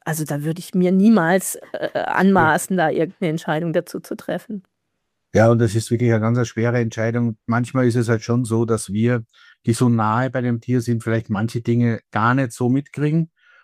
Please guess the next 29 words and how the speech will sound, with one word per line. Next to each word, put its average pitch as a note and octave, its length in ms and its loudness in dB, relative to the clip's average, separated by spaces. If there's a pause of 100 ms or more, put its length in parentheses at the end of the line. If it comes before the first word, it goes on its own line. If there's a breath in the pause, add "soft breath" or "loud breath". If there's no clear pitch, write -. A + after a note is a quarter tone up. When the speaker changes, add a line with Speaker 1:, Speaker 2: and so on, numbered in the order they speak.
Speaker 2:
wo A2 100 2
man A#2 160 2
manchmal A#2+ 380 0
so A#2+ 140 -4
ein A2 160 -6
bisschen C#3+ 400 0 (320 loud breath)
von B2 180 4
außen B2 460 2
so B2 300 -2
eine A#2+ 260 0
Beschreibung B2 560 -2
einmal C3 240 -4
braucht A#2+ 480 0
Speaker 1:
Mhm. F3+ 100 -8
Speaker 2:
und A#2+ 160 2
vielleicht A#2 360 0
zum A#2 160 0
Unterschied B2+ 580 -2
sowas. B2 560 0 (420 loud breath)
Ich - 60 -4
habe A#2 120 4
einmal B2 220 2
immer A#2+ 300 0
Fotos C3 400 -6
von B2 100 2
einem A#2+ 300 4
Hund, C3 340 -2
ähm, A2+ 540 2
der A2+ 260 2